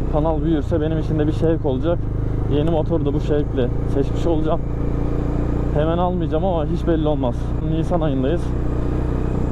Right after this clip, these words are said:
Mayıs sonuna falan alabilirim. Sezon açılmış oluyor çünkü. Mayıs başı da olabilir bu. Dediğim gibi, bu bana hiç belli olmaz. Önceden motoru tutkuyla kullanırdık. O tutkuyu hiç kaybetmiyor insan. İçinde kalıyor bir yerlerde. Ama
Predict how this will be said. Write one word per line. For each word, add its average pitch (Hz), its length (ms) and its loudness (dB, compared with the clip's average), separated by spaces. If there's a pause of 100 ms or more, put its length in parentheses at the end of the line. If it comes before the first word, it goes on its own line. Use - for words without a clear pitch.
(200)
Mayıs 147 240 0
sonuna 151 440 0
falan 156 380 0
alabilirim. 139 440 0 (140)
Sezon 127 240 2
açılmış 131 360 0
oluyor 104 280 2
çünkü. 113 280 0 (180)
Mayıs 135 280 0
başı 135 280 0
da 117 40 0
olabilir 110 360 0
bu. 131 180 0 (580)
Dediğim 180 260 2
gibi, 165 200 2
bu 143 100 0
bana 170 180 2
hiç 180 220 -2
belli 160 200 2
olmaz. 151 260 0 (520)
Önceden 180 440 2
motoru 165 440 0 (220)
tutkuyla - 480 0 (400)
kullanırdık. 120 440 0 (960)
O 156 40 2
tutkuyu 185 420 0
hiç 180 200 -2
kaybetmiyor 170 480 0
insan. 113 300 0
İçinde 156 320 0
kalıyor 147 340 2
bir 120 40 2
yerlerde. 113 480 0 (1400)
Ama 196 280 2